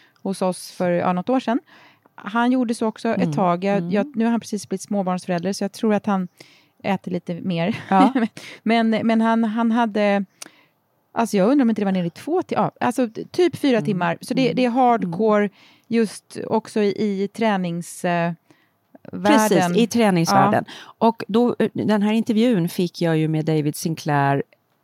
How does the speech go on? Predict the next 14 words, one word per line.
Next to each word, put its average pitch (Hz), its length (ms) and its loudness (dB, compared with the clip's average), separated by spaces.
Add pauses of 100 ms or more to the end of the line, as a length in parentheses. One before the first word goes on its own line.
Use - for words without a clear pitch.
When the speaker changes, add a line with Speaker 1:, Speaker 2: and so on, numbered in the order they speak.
Speaker 2:
Jag 180 100 0
satt - 240 -4
på 180 120 -2
Zoom. 165 680 0 (520)
Det 170 80 -4
måste 185 340 0
varit 165 280 2
klockan 165 280 -2
fyra 165 420 -2
på - 120 -4
eftermiddagen. 165 640 -2
Det 165 80 0
var 156 100 2
alltså 147 360 -2